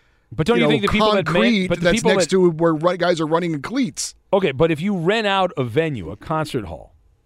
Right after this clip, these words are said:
Speaker 1: right? And maybe I'm wrong on this, but if you rent out a concert hall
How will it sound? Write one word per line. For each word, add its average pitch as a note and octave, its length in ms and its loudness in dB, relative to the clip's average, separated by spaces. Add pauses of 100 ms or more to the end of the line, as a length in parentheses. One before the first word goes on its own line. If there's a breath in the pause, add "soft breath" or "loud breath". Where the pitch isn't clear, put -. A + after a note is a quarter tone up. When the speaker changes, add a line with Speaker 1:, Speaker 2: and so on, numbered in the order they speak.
(800)
Speaker 1:
right? F#3 120 -2
And G3+ 100 2
maybe D#4+ 180 2
I'm D#4+ 140 2
wrong E4 200 2
on G3+ 60 0
this, B2+ 100 -4
but F3+ 120 0
if F3 60 0
you A3 120 0
rent B3 240 0
out C4 160 0
a G#3+ 60 -4
concert G3 480 -4
hall F#2+ 380 -8